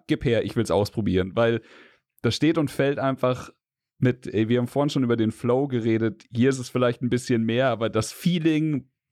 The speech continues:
beim, beim Kampf, beim Gameplay, wenn das stimmt,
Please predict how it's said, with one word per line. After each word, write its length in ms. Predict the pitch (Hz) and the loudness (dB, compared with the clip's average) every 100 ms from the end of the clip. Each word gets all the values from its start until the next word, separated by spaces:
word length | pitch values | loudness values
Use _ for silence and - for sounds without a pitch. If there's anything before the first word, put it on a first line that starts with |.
| _ _ - | _ _ -2
beim, 300 | 123 120 - | 0 0 0
beim 280 | 120 113 | 0 0
Kampf, 520 | - 143 139 139 - - _ _ | -2 -2 -2 -2 -6 -20 _ _
beim 240 | 117 117 117 | -2 0 2
Gameplay, 540 | 113 127 - 123 113 | 0 0 0 0 2
wenn 120 | 113 | 0
das 260 | 110 113 - | 0 0 -2
stimmt, 460 | 107 110 117 - | 0 2 0 -4